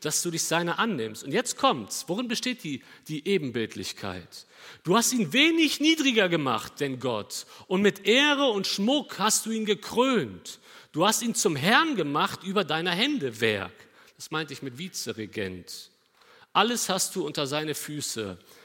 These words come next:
getan. Gott hat den Menschen gekrönt. Weil alles unter seine Füße tun bezeichnet im Alten Testament immer etwas, man erkennt einen König in einer gewissen Weise an. Heißt nicht, dass Gott den Menschen als König anerkannt hat.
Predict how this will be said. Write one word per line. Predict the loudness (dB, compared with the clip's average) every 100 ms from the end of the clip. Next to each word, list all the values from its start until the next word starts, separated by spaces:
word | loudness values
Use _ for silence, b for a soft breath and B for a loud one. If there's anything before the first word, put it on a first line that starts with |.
| B -10
getan. | -10 -4 -4 -4 -6 -16 _ -2
Gott | 0 0 -6 -10 B B B B
hat | -10 -4
den | -2 -2
Menschen | -2 -4 -6 -6 -8 -12 b b b
gekrönt. | -10 -10 -8 -2 -2 -4 -8 -14 -14 -14 -14 -10
Weil | -6
alles | -4 -6
unter | -6 -6
seine | -4 -4
Füße | -6 -8 -6 -8 -8
tun | -8 -6 -6
bezeichnet | -10 -8 -6 -6 -10
im | -8
Alten | -6 -6 -6
Testament | -12 -8 -8 -8 -8
immer | -8 -8 -8
etwas, | -10 -10 -10
man | -12
erkennt | -12 -10 -10 -10 -16 b b b b b
einen | -8 -6 -6
König | -8 -6 -6 -10 -12
in | -12
einer | -10 -8
gewissen | -8 -8 -8
Weise | -8 -8 -6
an. | -8 -6
Heißt | -8 -8
nicht, | -8
dass | -8
Gott | -8 -8
den | -6
Menschen | -6 -6 -6
als | -8 -6
König | -6 -6 -8
anerkannt | -6 -6 -6 -8 -6
hat. | -10 -10